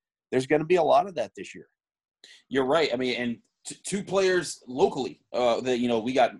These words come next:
Speaker 2: you know, Micah Parsons, the, the linebacker from Penn State, who was supposed to be, you know, somewhere heralding as a top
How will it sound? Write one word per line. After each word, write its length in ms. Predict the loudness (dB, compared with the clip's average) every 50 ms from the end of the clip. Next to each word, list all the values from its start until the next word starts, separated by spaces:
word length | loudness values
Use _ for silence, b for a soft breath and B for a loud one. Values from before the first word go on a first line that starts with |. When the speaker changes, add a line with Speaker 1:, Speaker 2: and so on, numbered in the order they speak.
| _
Speaker 2:
you 120 | -6 -6 -4
know, 120 | -4 -4
Micah 320 | -4 -2 -2 -2 0 -2 -6
Parsons, 560 | -4 -2 -2 -2 -2 -4 -4 -4 -6 -4 -4
the, 260 | -4 -4 -4 -4 -4 -4
the 60 | -2
linebacker 640 | 0 0 0 0 0 2 2 2 2 2 0 -4 -8
from 160 | -8 -10 -8
Penn 200 | -6 -6 -4 -4
State, 300 | -6 -6 -6 -6 -6 -6
who 80 | -6 -6
was 140 | -6 -6 -8
supposed 280 | -8 -8 -8 -8 -8 -8
to 60 | -8
be, 240 | -6 -4 -4 -4 -6 B B B B B _
you 80 | -6
know, 80 | -6 -4
somewhere 320 | -2 -2 0 0 0 0
heralding 380 | 0 0 0 0 0 -2 -2 -4
as 80 | -6 -8
a 60 | -10
top 280 | -4 -2 0 0 0